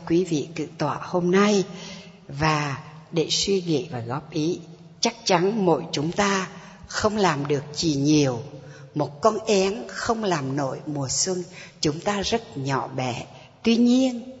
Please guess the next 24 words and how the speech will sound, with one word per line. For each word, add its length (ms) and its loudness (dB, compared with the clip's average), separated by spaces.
dù 280 6
một 340 8
con 120 4
én 300 0
không 320 -2
làm 300 2
nổi 240 2
mùa 200 0
xuân, 360 2
nhưng 220 2
tôi 180 10
vẫn 340 2
tin 260 4
một 320 8
con 140 4
én 320 4
nó 120 6
cũng 280 2
làm 560 4
đẹp 200 6
cho 140 4
một 380 0
góc 680 2
trời 320 6